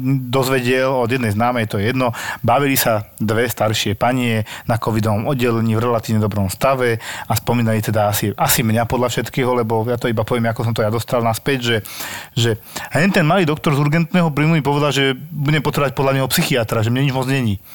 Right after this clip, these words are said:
No, tak, taká som na neho nahnevaná, potom prišla vizita a zase bola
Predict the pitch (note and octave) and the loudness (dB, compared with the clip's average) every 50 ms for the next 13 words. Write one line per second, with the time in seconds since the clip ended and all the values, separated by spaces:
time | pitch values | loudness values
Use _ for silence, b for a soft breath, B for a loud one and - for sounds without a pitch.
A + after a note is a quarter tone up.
0 | B B B B B B B B B - C#3+ C#3 B2 A2+ B B B B B B | B B B B B B B B B 0 0 2 0 0 B B B B B B
1 | - C3+ C3+ C3 - - B B B B - - E3 - G#3 G3 - F#3+ F#3 F#3 | 0 0 0 0 -2 -6 B B B B 0 0 2 4 4 2 4 4 4 4
2 | F#3+ G3 F#3+ E3 D3+ D3 C#3 C#3+ D3 C#3+ B2+ C3 C3 B2+ B2 B2+ D3+ E3+ - - | 4 4 4 2 2 2 2 2 2 2 2 0 0 0 0 0 0 0 -2 -6
3 | - - - - G3 G#3 - A#3+ G3+ - F#3 F#3+ - - C#3 A#2+ C#3+ F3 G3 F#3 | -16 -20 -4 -2 -2 2 4 2 2 4 2 2 4 4 2 4 4 2 2 2
4 | - - F3+ F3 E3 B2+ A2+ A2 C#3+ E3 - F3+ D#3 D#3+ D#3 | 2 2 2 2 2 2 2 2 0 0 0 0 2 2 2